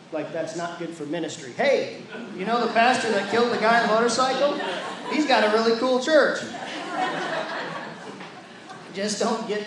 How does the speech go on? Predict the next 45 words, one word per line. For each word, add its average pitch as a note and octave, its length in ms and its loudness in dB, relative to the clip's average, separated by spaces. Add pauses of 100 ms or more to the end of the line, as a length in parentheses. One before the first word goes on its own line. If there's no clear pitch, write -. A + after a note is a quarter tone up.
in F#3+ 60 -8
front G#3+ 260 -2
of A3 200 -4
him. - 80 -12 (1500)
And G#3+ 240 4
I A#3 200 4
literally, A#3 320 6
I G3+ 280 2
get, B3 320 2
I F#3+ 120 2
get C4 320 2
into - 180 -2
the G3+ 120 0
median, G3 600 0 (380)
and F#3 120 0
I'm A#3 280 0
parked, G#3+ 480 0
and F#3 120 -2
I'm A#3 340 -2 (200)
like, F#3 240 0
I'm G#3 240 -4
not A3 200 -2
at - 140 -4
peace G#3+ 220 -4
and D#3 140 -6
calm. F3+ 340 -2
I'm G3 220 -4
not G3 280 -4
sleeping G3 460 -4
in D#3 100 -2
this D3 160 -2
storm. D#3+ 460 -4 (560)
And E3+ 400 -2 (480)
I G3+ 80 -2
get G3+ 220 -2
out. G3 400 2 (240)
This A3+ 260 0
dude's G#3 240 -2
on F#3 220 -2
the - 60 -8
ground, F3 320 -2
his D#3 100 -8
bike's F3+ 420 -4
wiped F3 320 -2
out, D#3+ 400 -2